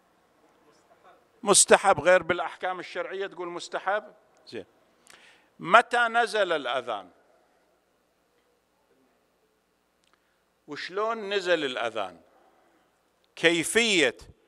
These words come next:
نزول الأذان على رسول الله من تجي لعد هذا الوادي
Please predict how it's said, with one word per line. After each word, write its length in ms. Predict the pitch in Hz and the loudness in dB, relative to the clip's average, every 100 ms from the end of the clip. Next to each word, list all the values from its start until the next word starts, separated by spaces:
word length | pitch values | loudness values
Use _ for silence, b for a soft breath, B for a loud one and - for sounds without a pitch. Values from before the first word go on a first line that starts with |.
| b b b b _ | b b b b _
نزول 600 | 143 156 143 185 208 185 | 0 2 4 4 4 4
الأذان 840 | 156 139 135 135 156 175 190 180 - _ _ _ _ _ _ _ _ _ _ _ _ _ - | 2 2 0 2 2 4 0 -2 -14 _ _ _ _ _ _ _ _ _ _ _ _ _ -2
على 420 | 143 185 151 131 | 0 2 2 2
رسول 480 | 135 - 180 226 214 | -2 -4 -10 -10 -10
الله 540 | 202 190 190 185 185 - _ _ _ _ _ _ _ _ _ _ _ _ | -8 -2 0 0 -4 -10 _ _ _ _ _ _ _ _ _ _ _ _
من 280 | 139 160 165 | -12 -10 -8
تجي 280 | 208 208 180 | -10 -6 -4
لعد 300 | 170 151 151 | -4 -4 -4
هذا 340 | 143 175 160 | -2 -2 -2
الوادي 680 | 151 147 185 185 170 185 185 | -4 0 0 0 -2 -6 -8